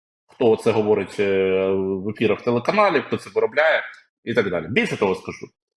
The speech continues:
я завжди трешував, коли ходив в гості до мінометників, ну, це такі взагалі окремі ребята. Е,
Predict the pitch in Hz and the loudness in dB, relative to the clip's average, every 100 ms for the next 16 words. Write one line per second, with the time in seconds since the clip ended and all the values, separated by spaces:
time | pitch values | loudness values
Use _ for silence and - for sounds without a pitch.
0 | _ _ 120 127 226 175 165 160 151 165 | _ _ 0 2 2 0 0 0 2 2
1 | 226 226 - - 135 135 147 117 147 151 | 2 2 -2 0 2 2 0 2 0 2
2 | 120 127 139 - - 113 107 175 - 123 | 0 2 0 -2 -4 -8 -8 -10 -12 -10
3 | 120 95 87 92 95 90 101 440 302 104 | -8 -8 -6 -4 -2 -2 -2 0 0 0
4 | 90 - - - _ _ _ _ _ - | 0 -2 -4 -16 _ _ _ _ _ 0
5 | 104 104 104 101 101 95 | 2 4 4 4 2 0